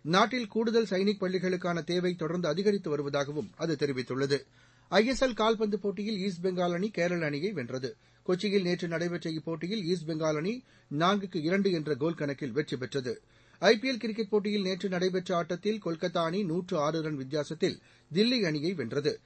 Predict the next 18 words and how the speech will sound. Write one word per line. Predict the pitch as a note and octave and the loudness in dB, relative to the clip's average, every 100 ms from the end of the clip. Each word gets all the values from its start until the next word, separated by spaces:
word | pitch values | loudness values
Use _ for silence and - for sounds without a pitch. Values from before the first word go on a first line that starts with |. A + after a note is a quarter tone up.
| _ _ - | _ _ 4
அகமதாபாத்தில் | F3 G3+ G3 F#3 F3+ F3+ A3+ | 6 8 8 6 6 2 2
இன்று | E3 F3+ | 2 2
நடைபெறவுள்ள | F3 E3+ E3+ E3+ D#3 | 2 0 0 0 2
ஆட்டத்தில் | D3+ C#3 C#3+ G3 A#3+ - - - | 2 0 0 0 0 -8 -10 4
பஞ்சாப் | F#3 G3+ B3 G#3+ | 6 6 6 4
அணி | G3 G3+ | 2 2
குஜராத் | D3 E3 A3 G3+ | 4 6 6 4
அணியை | D3 C3+ B2 | 0 -2 -2
எதிர்கொள்கிறது. | C3+ E3 C3+ B2+ B2 C#3 C3+ A#2 - _ _ _ _ | 0 0 0 -2 0 0 0 -4 -10 _ _ _ _
இந்த | F3+ A3+ A#3+ | 2 6 6
ஆண்டு | A#3+ A#3 | 6 2
தமிழ்நாடு | G3+ F#3+ A3+ A3+ A3 G#3 | 2 4 4 4 4 4
பிரீமியர் | F3+ G3 G#3 G#3 | 4 4 6 4
லீக் | G3 G3 | 4 0
கிரிக்கெட் | F3 F3+ F#3 | -2 0 0
போட்டிக்கான | F#3 F3+ F#3 F3+ | -2 -2 0 0
அட்டவணை | D#3 C3+ F3 E3 A#2+ C3 | 0 0 0 0 -2 2
வெளியிடப்பட்டுள்ளது. | E3+ F3 D3 B2 C3+ C#3 C3 | 4 4 4 0 -2 0 -2